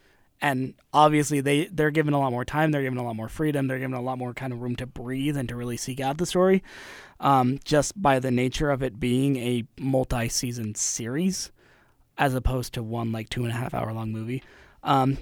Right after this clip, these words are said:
but if you haven't seen the Clone Wars, 'cause I know it, it is a little bit, it's not off canon, but it's a little bit kind of off kilter for most mainstream Star Wars fans, I highly recommend it.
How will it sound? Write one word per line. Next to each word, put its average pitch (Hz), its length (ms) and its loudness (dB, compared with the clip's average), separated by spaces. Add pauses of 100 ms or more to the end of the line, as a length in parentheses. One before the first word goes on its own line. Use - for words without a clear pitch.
but 170 160 6
if 160 40 4
you 165 100 6
haven't 180 240 10
seen 170 120 10
the 156 60 8
Clone 160 280 6
Wars, 151 260 6
'cause 139 180 0
I 139 80 2
know 143 240 4
it, 139 120 0
it 139 200 -2
is 135 160 0
a 131 60 0
little 131 280 0
bit, 127 240 -4
it's 151 160 -2
not 151 180 4 (120)
off 139 200 0
canon, 147 360 4
but 139 120 2
it's 127 120 -4
a 127 60 -2
little 135 180 0
bit 127 80 -6
kind 131 120 -4
of 123 80 -6
off 135 200 -4
kilter 135 320 -2
for - 120 -4
most 139 280 -2
mainstream 143 360 -2
Star 143 220 -2
Wars 143 220 0
fans, 143 340 2
I - 140 -8
highly 139 360 0
recommend 131 460 0
it. 131 160 -4